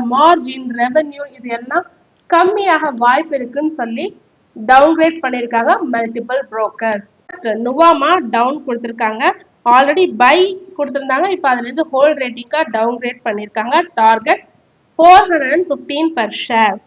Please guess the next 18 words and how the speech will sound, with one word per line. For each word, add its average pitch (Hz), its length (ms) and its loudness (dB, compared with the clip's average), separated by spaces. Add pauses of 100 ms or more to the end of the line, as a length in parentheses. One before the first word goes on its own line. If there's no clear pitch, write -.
(400)
மோதிலால் 302 500 4 (120)
ஆஸ்வால் 285 380 0
ஃபினான்ஷியல் 277 560 -4
சர்வீசஸ் 254 600 -4
நியூட்ரல் 311 460 0
ரேட்டிங் 269 320 -6
கொடுத்திருக்காங்க. 269 480 -4 (140)
டார்கெட் 240 440 -2
ஃபோர் 226 320 -4
ஹண்ட்ரட். 220 400 -2 (500)
ஜே 285 120 4 (140)
பி 359 80 4 (160)
மார்கனும் 269 480 -2 (100)
நியூட்ரல் 302 420 -6
கொடுத்திருக்காங்க. 254 600 -4 (520)
டார்கெட் 311 440 4
த்ரீ 339 200 -2
ஹண்ட்ரட் 294 340 0